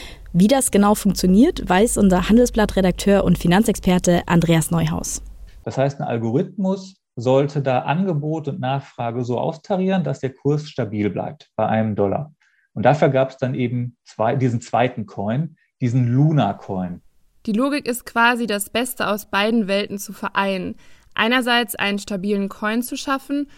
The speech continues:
Speaker 3: und ihn andererseits über einen Algorithmus dezentral aufzubauen.
Speaker 1: Okay,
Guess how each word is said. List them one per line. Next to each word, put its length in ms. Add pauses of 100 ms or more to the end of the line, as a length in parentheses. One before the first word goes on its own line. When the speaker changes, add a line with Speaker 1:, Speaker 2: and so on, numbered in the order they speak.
(220)
Speaker 3:
und 200
ihn 140
andererseits 720
über 180
einen 180
Algorithmus 800
dezentral 760
aufzubauen. 800 (540)
Speaker 1:
Okay, 380